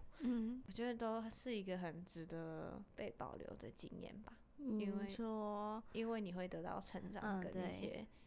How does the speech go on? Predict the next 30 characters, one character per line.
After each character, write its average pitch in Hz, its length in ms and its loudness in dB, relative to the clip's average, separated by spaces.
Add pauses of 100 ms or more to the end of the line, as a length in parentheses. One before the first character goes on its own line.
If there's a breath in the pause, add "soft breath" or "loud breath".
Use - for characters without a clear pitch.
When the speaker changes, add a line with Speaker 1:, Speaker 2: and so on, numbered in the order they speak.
(360 loud breath)
Speaker 2:
其 - 200 -4
他 185 180 0
的 95 80 -2
认 190 280 -2
知。 - 380 -8
Speaker 1:
是。 226 500 -4
Speaker 2:
对， 208 320 0
然 190 120 -2
后 185 60 -2
甚 208 200 0
至 208 160 -2
是 190 60 -2
可 190 120 -2
以， 170 140 0 (120)
更 208 180 0
可 180 180 -2
以 180 220 -2 (500 loud breath)
接 196 220 0
受 190 320 -2 (120)
你 190 320 -8 (100)
听 196 200 -2
到 196 200 0
一 190 80 -2
些 180 400 -2
流 180 120 0
言 175 220 0
蜚 190 180 -2
语 175 200 -2
的， - 340 -6 (260 loud breath)
Speaker 1:
嗯。 226 200 0